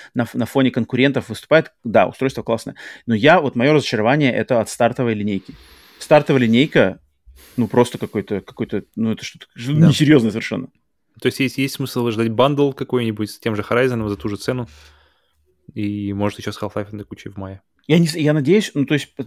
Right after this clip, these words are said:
Speaker 1: у нас февраль, да, но, может быть, конечно, это, это только предварительное. То есть, может, это все еще обрастет мясцом, а, добавится что-то
Speaker 2: Ну да,
Speaker 1: еще к
Speaker 2: время
Speaker 1: этому.
Speaker 2: еще
Speaker 1: Я не
Speaker 2: есть,
Speaker 1: знаю, что
Speaker 2: время еще
Speaker 1: потенциально,
Speaker 2: есть.
Speaker 1: что потенциально, какие хиты? Lone Echo, наверное, не будет, да? Это эксклюзив кого-то там, да?
Speaker 2: Пока
Speaker 1: Oculus.
Speaker 2: что, да, пока это,
Speaker 1: Че-то
Speaker 2: м,
Speaker 1: такое,
Speaker 2: да,
Speaker 1: да?
Speaker 2: эксклюзив Меты.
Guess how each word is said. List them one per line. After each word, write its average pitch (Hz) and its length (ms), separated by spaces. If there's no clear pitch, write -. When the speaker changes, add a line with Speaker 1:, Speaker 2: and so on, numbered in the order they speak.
Speaker 1:
у 98 160
нас 135 320
февраль, 123 360
да, 113 120
но, 107 100
может 151 260
быть, 151 180
конечно, 123 280
это, - 120
это 120 200
только 120 220
предварительное. 107 600
То - 80
есть, 98 80
может, 123 240
это - 100
все - 140
еще 110 200
обрастет 107 480
мясцом, 131 560
а, 101 1000
добавится 110 680
что-то - 300
Speaker 2:
Ну 117 100
да, 107 60
Speaker 1:
еще 123 60
к 131 40
Speaker 2:
время 117 180
Speaker 1:
этому. 110 140
Speaker 2:
еще 107 40
Speaker 1:
Я - 20
не 120 60
Speaker 2:
есть, 131 40
Speaker 1:
знаю, 135 120
что 98 140
Speaker 2:
время 127 140
еще - 60
Speaker 1:
потенциально, 139 240
Speaker 2:
есть. 117 80
Speaker 1:
что - 120
потенциально, 233 380
какие - 220
хиты? 110 380
Lone 151 300
Echo, 202 260
наверное, 151 240
не 139 60
будет, 104 160
да? 101 80
Это 131 120
эксклюзив 120 440
кого-то 95 300
там, - 220
да? 107 220
Speaker 2:
Пока - 220
Speaker 1:
Oculus. 101 40
Speaker 2:
что, 123 120
да, 113 100
пока - 220
это, 123 440
Speaker 1:
Че-то 127 160
Speaker 2:
м, - 20
Speaker 1:
такое, 120 340
Speaker 2:
да, 95 160
Speaker 1:
да? - 0
Speaker 2:
эксклюзив 117 460
Меты. 135 320